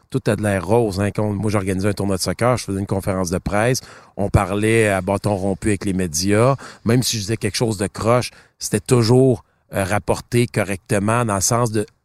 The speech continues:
l'intention qu'il y avait. On corrigeait même mes, mes phrases. Mais une fois qu'on est en politique, c'est fini. On est cité à la lettre. Il y a, il y a pas de, si on dit une niaiserie, elle va être dans le journal papier le lendemain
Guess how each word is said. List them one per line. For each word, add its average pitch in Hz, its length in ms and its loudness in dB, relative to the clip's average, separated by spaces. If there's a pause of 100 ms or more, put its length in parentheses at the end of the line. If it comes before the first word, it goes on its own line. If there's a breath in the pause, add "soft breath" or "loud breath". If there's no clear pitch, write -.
(100)
l'intention 107 720 0
qu'il 113 120 -4
y 98 60 2
avait. 98 160 0
On 123 140 0
corrigeait 95 340 -4
même 110 240 2 (280 loud breath)
mes, 104 200 2
mes 95 180 0
phrases. 120 440 0 (340 soft breath)
Mais 101 60 -2
une 98 40 -2
fois 143 140 2
qu'on 135 100 2
est 113 120 0
en 104 80 0
politique, 101 420 -2
c'est - 100 -6
fini. 110 400 -2 (300)
On 98 160 0
est 98 60 0
cité - 340 0 (100)
à 104 80 2
la 98 160 0
lettre. 110 320 2 (140)
Il 92 80 -8
y 90 100 -2
a, 85 140 -2
il 90 80 -4
y - 20 -2
a 85 40 -4
pas 120 180 2
de, 101 200 0 (320 loud breath)
si - 360 0
on 113 120 4
dit 101 140 0
une 117 120 4
niaiserie, 104 600 -2 (220)
elle 113 160 0
va 113 180 4
être 117 100 -2
dans 101 140 -2
le 95 60 -2
journal 101 420 -2
papier 110 480 -2
le 101 140 0
lendemain 92 540 -2